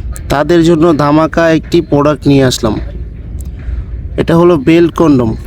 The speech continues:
দেখতেই পাচ্ছেন প্রোডাক্টটি। আজকে এই প্রোডাক্টটি সম্পর্কে আপনাদের কাছে বলবো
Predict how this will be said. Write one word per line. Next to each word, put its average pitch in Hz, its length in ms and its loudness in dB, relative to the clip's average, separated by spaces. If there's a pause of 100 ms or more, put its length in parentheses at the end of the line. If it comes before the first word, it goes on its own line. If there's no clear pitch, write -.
(640)
দেখতেই 156 320 0
পাচ্ছেন 170 540 0
প্রোডাক্টটি। 147 680 0 (1000)
আজকে 165 340 0
এই 165 200 4
প্রোডাক্টটি 160 460 0
সম্পর্কে 170 600 0
আপনাদের 147 460 2
কাছে 151 320 0
বলবো 139 500 2